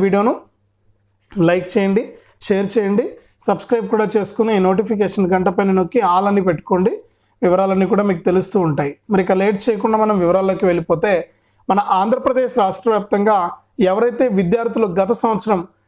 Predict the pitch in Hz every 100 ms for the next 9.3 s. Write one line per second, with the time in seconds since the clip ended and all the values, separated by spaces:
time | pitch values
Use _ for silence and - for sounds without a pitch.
0 | - 190 208 247 240 220 208 233 226 220
1 | 226 214 196 208 202 180 180 190 202 190
2 | 233 226 202 220 226 220 202 202 202 190
3 | 180 175 196 202 185 208 180 190 190 180
4 | 190 226 453 - _ _ 208 190 190 226
5 | 254 254 220 220 233 233 240 220 202 220
6 | 208 226 190 180 214 214 220 214 208 202
7 | - 214 190 - _ - 208 214 240 240
8 | 233 220 220 208 202 220 156 202 208 220
9 | 208 220